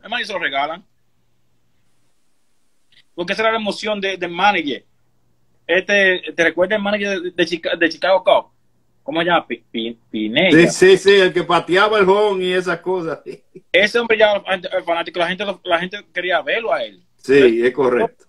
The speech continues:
Speaker 1: y por eso la gente iba. Pero el fanático, eh, eh, dime ahora, lo chequean, seis outs, ahí mismo se queda igualito. Ya, ya, el manager no hace ningún trabajo ya.
Speaker 2: No puede discutir ya después que el árbitro canta con la repetición.
Speaker 1: Eh, repetición.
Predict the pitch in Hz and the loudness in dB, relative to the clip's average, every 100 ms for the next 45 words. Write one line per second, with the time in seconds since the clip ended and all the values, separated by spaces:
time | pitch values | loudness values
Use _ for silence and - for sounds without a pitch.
0 | - 160 165 175 175 175 156 196 240 160 | -12 -4 -4 0 -2 -2 -2 -2 -4 -6
1 | 107 _ _ _ _ _ - 180 175 202 | -8 _ _ _ _ _ -6 -4 0 0
2 | 208 196 190 190 196 202 202 196 180 160 | 0 -6 -8 -6 -6 -4 -2 -2 0 0
3 | 123 - _ - _ - 147 156 160 185 | 0 -6 _ -20 _ -8 -6 -2 -2 2
4 | 220 226 - - 214 202 160 - 139 127 | 4 4 0 -4 2 4 2 0 -10 -8
5 | 143 147 165 160 143 147 147 127 110 101 | 2 2 2 -6 -4 -2 -2 -2 -4 -6
6 | - - _ _ _ _ _ _ _ _ | -12 -20 _ _ _ _ _ _ _ _
7 | _ _ _ - 208 196 220 208 208 240 | _ _ _ -4 -2 2 2 2 0 0
8 | 226 202 202 185 180 170 175 - - 117 | 0 -2 -4 -6 -2 0 0 -4 -6 -8
9 | 104 _ _ _ - 113 135 156 180 180 | -12 _ _ _ -4 2 4 6 8 6
10 | 180 180 160 226 185 180 180 165 180 175 | 6 4 4 0 2 2 2 0 0 0
11 | 180 175 160 165 160 185 170 147 131 - | 2 0 0 -2 -2 -2 -4 -6 -8 -8
12 | 131 131 131 127 120 175 165 - - - | -6 -4 -6 -8 0 0 0 -4 -8 -6
13 | 170 196 339 | 2 2 0